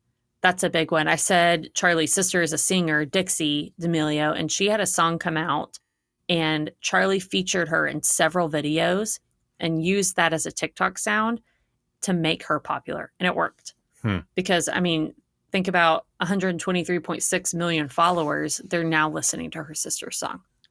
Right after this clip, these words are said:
Speaker 2: Wow.
Speaker 1: And so even, like, subtle ways like that, that they're influencing TikTok challenges,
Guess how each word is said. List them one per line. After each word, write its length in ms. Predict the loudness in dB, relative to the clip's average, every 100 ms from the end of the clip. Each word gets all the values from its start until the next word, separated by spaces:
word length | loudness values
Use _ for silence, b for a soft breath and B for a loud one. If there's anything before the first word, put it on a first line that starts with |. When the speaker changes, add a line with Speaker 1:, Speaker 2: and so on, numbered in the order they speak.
| -6
Speaker 2:
Wow. 200 | -4 -4 -12 _ _ -6
Speaker 1:
And 140 | -2
so 280 | 2 2 2
even, 300 | 2 2 2
like, 200 | 0 -2
subtle 380 | -2 2 4 4
ways 200 | 2 2
like 140 | 0 -2
that, 180 | -4
that 100 | -4
they're 140 | -6 -6
influencing 840 | -6 -6 -6 -6 -6 -8 -8 -10 -14 _ _ _ _ _
TikTok 340 | -4 -2 -4
challenges, 640 | 0 0 0 0 -2 -4